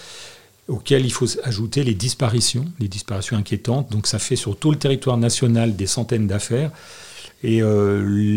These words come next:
l'intérêt, et une loi récente a validé ça, c'est de créer un pôle national avec des magistrats spécialisés. Parce que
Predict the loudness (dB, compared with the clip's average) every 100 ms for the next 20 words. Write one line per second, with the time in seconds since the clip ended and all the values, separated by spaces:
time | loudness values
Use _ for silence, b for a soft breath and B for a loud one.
0 | 4 2 4 4 4 4 2 0 0 2
1 | 2 2 2 2 2 0 -2 -2 0 0
2 | 2 2 2 0 0 -2 -4 -4 0 0
3 | 2 2 2 2 0 -2 0 0 0 -2
4 | -4 -4 -4 -4 -4 -2 -2 0 0 0
5 | -2 -4 -6 -4 0 0